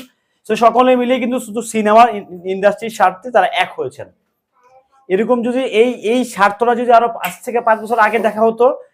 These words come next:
আমার কাছে কেন জানি মনে হচ্ছে ইন্ডাস্ট্রিটা আরো অনেক দূর এগিয়ে যেত,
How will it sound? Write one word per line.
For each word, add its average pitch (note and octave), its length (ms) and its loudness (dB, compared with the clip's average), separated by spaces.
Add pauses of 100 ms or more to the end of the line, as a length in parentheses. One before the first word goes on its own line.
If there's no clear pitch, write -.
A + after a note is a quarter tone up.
(120)
আমার F#3 200 2
কাছে A3 160 -2
কেন A3+ 140 0
জানি A3+ 180 -4
মনে A3+ 180 0
হচ্ছে A3+ 200 -4
ইন্ডাস্ট্রিটা G#3 360 0
আরো G#3 140 2
অনেক G#3 640 2
দূর G3+ 180 -6
এগিয়ে E3+ 240 0
যেত, C3 240 -12